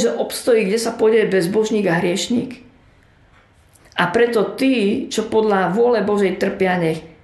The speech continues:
dobre činia a porúčajú si duše vernému Stvoriteľovi.“ A tento text hovorí veľmi nebezpečnú vec. Priznám sa, že sa, a, sa nerad dívam na toto miesto v písme,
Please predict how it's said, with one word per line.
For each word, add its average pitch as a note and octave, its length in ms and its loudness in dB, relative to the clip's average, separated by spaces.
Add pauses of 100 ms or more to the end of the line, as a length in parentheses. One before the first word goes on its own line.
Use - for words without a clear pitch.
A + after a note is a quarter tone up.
(140)
dobre A3 400 2
činia F#3+ 560 -2
a - 80 -4
porúčajú G3 520 0
si D#3+ 200 -4
duše E3+ 240 -2
vernému D#3 400 -2
Stvoriteľovi.“ - 800 -4 (1040)
A D#3+ 160 0
tento B3+ 320 0
text A#3 400 -2
hovorí F#3 560 0
veľmi F#3+ 480 -2
nebezpečnú G3 640 -2
vec. - 320 -4 (560)
Priznám F#3+ 320 2
sa, F3 160 -2
že - 80 -2
sa, - 480 -2 (840)
a, D#3+ 360 0 (280)
sa A3 160 0
nerad G#3 440 2
dívam F3 320 0
na D3 160 0
toto D3 320 -2
miesto D#3+ 360 -4
v - 200 -14
písme, - 400 -6